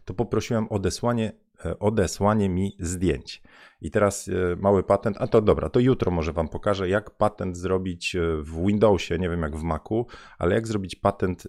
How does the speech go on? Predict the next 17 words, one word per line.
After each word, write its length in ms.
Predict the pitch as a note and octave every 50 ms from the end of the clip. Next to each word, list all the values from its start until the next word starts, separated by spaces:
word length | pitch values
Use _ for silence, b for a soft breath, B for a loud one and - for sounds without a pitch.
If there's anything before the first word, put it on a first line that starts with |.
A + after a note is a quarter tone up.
| - -
szybkiego 760 | - - - - - - - - - - - C3 B2+ A#2+ A2
wyboru 400 | G#2 A2 G2 G2 G2 F#2+ F2+ F2
zdjęć, 420 | E2+ E2+ E2+ F#2+ G#2+ A2 - - - -
mając 500 | G2+ G#2 A2 A2+ A2+ A2 G#2+ G2 - -
nazwy 280 | F#2+ F#2+ F#2+ F#2 F#2+
plików. 500 | F2 - F2 D2+ C2+ - - C2+ - - - - - - -
O, 300 | E2+ D#2+ D2+ D2+ - - - -
to 100 | - F2
dobry 280 | E2+ G#2 G#2 F#2+ F#2
pomysł 360 | F#2 - G2 F#2 F#2 E2 - -
na 80 | E2
takie 220 | D2+ F2 - - -
szybkie 300 | - F#2 - - F#2+ -
fotoespresso, 800 | - - - E2+ D#2+ D#2 - - - - - - - - - - B B B B B B B B
żeby 640 | F#2+ E2+ F2+ F#2 A#2 B2+ C3 B2 B2+ B2+ B2+ C3 - _ -
wybrać 460 | E2+ D#2+ A2 A#2+ A2 G#2 G#2 G2 F#2+
właściwe. 500 | G2 F#2+ E2+ - - - - C#2+ C#2+ -